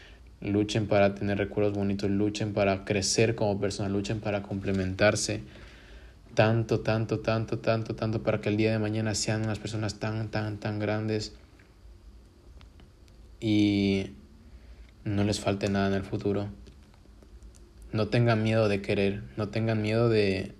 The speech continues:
expresar sus sentimientos a la persona que quieren, no tengan miedo de lanzarse al campo de rosas y sentir y abrazar y querer y besar y no sé,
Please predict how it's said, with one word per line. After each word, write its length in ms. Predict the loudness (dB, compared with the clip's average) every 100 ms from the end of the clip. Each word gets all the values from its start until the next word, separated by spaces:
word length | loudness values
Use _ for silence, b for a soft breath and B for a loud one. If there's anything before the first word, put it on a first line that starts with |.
| -20
expresar 520 | -12 -8 -2 0 0 0
sus 140 | -2
sentimientos 600 | -2 -2 0 0 -2 -2
a 40 | -2
la 100 | -2
persona 340 | -4 -4 -4
que 120 | -4
quieren, 280 | -4 -4 -2
no 120 | -2
tengan 320 | -2 -2 0
miedo 240 | 0 0 2
de 240 | 0 -2 B B B B B
lanzarse 840 | 0 2 2 4 4 4 2 2 4
al 320 | 4 2 0
campo 380 | -2 -2 2 2
de 100 | 2
rosas 580 | 2 0 0 -2 -2 -8 B B B B B
y 200 | -6 0
sentir 600 | 2 2 2 0 2 2
y 180 | 4 4
abrazar 600 | 4 2 -2 0 2 2
y 60 | 0
querer 400 | -2 0 2 2
y 80 | 2
besar 500 | 2 0 0 2 2
y 320 | 0 -2 -8 B B B B B B -2
no 120 | -2
sé, 320 | 0 0